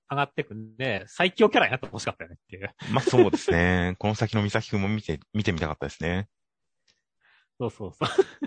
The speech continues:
Speaker 1: <laughs> で、だから本当にワンパンマンにおけるキング的な扱いになってほしかったからね、美咲くんには。
Speaker 2: <laughs> そうですね。まあもう本人がクソ真面目っていうのがあるんですけどね。
Speaker 1: そうだね。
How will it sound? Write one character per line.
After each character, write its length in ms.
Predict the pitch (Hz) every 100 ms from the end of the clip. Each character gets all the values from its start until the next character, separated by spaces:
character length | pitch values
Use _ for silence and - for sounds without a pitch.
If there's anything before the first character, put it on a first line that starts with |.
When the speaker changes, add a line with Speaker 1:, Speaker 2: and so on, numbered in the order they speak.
| - -
Speaker 1:
<laughs> 540 | - - - - -
で、 100 | 170
だ 100 | 135
か 80 | 120
ら 60 |
本 140 | 113 117
当 100 | 117
に 220 | 117 113
ワ 180 | 117 143
ン 60 |
パ 120 | - 156
ン 80 | 127
マ 80 |
ン 20 | 101
に 60 |
お 40 | 92
け 120 | 104
る 60 | -
キ 120 | 147
ン 80 | 143
グ 80 |
的 160 | 139 -
な 80 | 139
扱 220 | - 147
い 20 |
に 20 |
な 60 | 143
っ 20 |
て 60 | -
ほ 80 | -
し 60 |
か 80 | -
っ 20 |
た 80 | -
か 80 | 87
ら 40 |
ね、 80 | 98
美 40 |
咲 200 | 98 -
く 100 | 98
ん 20 | 90
に 80 |
は。 160 | 87 -
Speaker 2:
<laughs> 520 | 107 - 135 107 - - - - - 359 - -
そ 140 | 85
う 20 | 78
で 60 |
す 80 | -
ね。 60 | 80
ま 100 | 80
あ 40 |
も 140 | 87 87
う 20 |
本 220 | - 156 120
人 100 | 82
が 120 | -
ク 100 | -
ソ 100 | 117
真 120 | 123
面 80 | 95
目 60 | 69
っ 20 |
て 80 | 87
い 40 |
う 20 |
の 40 | 78
が 40 |
あ 40 | 82
る 40 |
ん 20 |
で 60 | 82
す 80 | -
け 60 |
ど 80 | 82
ね。 160 | 98 - _ _ _ _ _ _ _ -
Speaker 1:
そ 80 | 131
う 40 |
だ 60 |
ね。 120 | 120